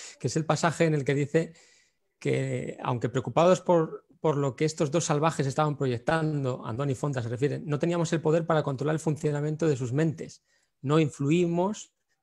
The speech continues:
ni podíamos influir de forma arbitraria sobre sus decisiones, pero dentro de los límites permisibles de la función planetaria, nosotros, los portadores de vida, junto con nuestros asociados, todos conspiramos,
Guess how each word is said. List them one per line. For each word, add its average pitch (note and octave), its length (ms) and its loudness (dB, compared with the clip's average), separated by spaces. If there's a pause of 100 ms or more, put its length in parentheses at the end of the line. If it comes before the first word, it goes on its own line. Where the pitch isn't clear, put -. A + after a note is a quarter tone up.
(200)
ni C#3 160 0
podíamos C#3 560 2
influir D#3 380 0
de B2+ 80 -4
forma D#3+ 260 0
arbitraria C#3+ 460 0
sobre C3 240 -2
sus B2 120 -6
decisiones, B2 540 -6
pero B2+ 200 -2
dentro D#3+ 220 0
de F#3 60 2
los D#3 140 0
límites D#3+ 320 -2
permisibles C3 500 -4
de B2+ 80 -6
la A#2+ 80 -4
función C#3 340 -6
planetaria, E3 680 -2
nosotros, C#3 580 -2
los A#2+ 200 -4
portadores C3 500 -2
de D#3+ 100 0
vida, F#3 400 -2 (560)
junto F3 420 0
con B2+ 100 -2
nuestros C#3+ 280 0
asociados, D#3 580 0 (100)
todos F3 460 2 (140)
conspiramos, E3 1120 0